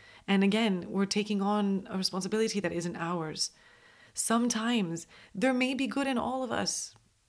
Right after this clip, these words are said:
I like to believe that for the most part that's true. Really, I do. But I think that we also have to accept that sometimes that goodness in each person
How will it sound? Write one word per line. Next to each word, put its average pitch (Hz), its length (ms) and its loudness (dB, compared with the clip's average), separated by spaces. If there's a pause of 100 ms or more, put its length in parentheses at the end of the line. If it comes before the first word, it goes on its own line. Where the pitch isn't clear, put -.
(160)
I 262 180 0
like 330 200 -2
to 262 80 -6
believe 240 280 -2
that 247 120 0
for 240 120 -2
the 202 60 0
most 180 240 -2
part 185 160 -4
that's 175 200 -4
true. 233 440 0
Really, 240 300 4
I 185 80 2
do. 165 300 -4 (640)
But 196 120 0
I 208 80 2
think 220 280 0
that 202 120 2
we 202 100 0
also 208 440 2
have 190 180 -2
to 180 100 -2
accept 165 460 -6 (280)
that 170 140 -4
sometimes 196 640 0 (560)
that 202 280 0 (140)
goodness 202 760 0 (340)
in 220 300 0
each 226 280 -2
person 262 500 -2